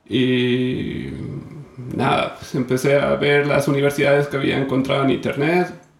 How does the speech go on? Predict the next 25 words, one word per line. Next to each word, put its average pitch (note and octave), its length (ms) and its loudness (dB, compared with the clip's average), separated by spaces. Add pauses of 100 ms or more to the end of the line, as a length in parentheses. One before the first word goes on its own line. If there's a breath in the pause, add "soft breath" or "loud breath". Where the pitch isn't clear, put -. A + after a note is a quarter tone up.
(540)
Me C#3+ 140 2
acuerdo B2 380 0
que A#2 200 -2
fui C3 200 0
a B2 60 2
la A#2+ 100 0
Bipro C3 320 2
a B2 40 2
hacer - 140 -2
el C3 80 -4
clásico C3+ 380 -2
tour, C#3+ 260 0 (260)
ese - 240 -4
de - 320 -4 (380 soft breath)
donde B2+ 140 0
te B2+ 80 0
muestran A#2+ 280 -2
la - 80 0
U, F3+ 460 4
todo C3+ 300 -2
eso. E3+ 600 0 (760 soft breath)
También C3+ 380 2
fui C#3 300 -2
al B2+ 1200 -2 (140)
Duoc, B2 440 0